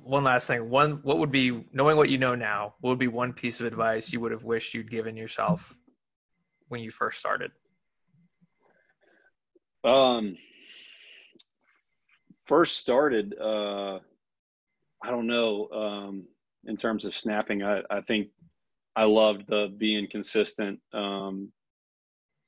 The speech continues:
Speaker 2: I'm, I'm happy I got that advice versus try and throw it as hard as you can. Um, probably taking care of your body would be my, um,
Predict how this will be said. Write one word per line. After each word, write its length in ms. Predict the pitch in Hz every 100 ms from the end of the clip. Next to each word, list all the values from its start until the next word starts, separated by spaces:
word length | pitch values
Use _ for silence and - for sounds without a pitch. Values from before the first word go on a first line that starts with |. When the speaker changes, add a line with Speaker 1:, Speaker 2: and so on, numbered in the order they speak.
| 104
Speaker 2:
I'm, 160 | 101
I'm 160 | 101 101
happy 360 | 95 104 110
I 100 | 101
got 220 | 98 95 92
that 200 | 101 98
advice 440 | 98 95 95 -
versus 600 | 107 101 90 101 92 - - _ _ _ _ -
try 160 | 113
and 100 | 98
throw 220 | 90 104 98
it 40 |
as 80 | 92
hard 220 | 101 98
as 140 | 90
you 60 | 101
can. 420 | - 98 95 95 92 _ _ _ _ _ _ _ _ _
Um, 440 | 117 107 101 95 - _ _ _ _ _ _ _ _ _ - _ _ _ - _ _ _ _
probably 680 | 147 156 147 135 139 135 123
taking 320 | - 135 123
care 200 | 127 120
of 60 | 110
your 100 | 98
body 400 | 92 104 107 101
would 160 | 101
be 140 | 98 104
my, 420 | 101 98 95 95 - _ _ _
um, 400 | 117 98 117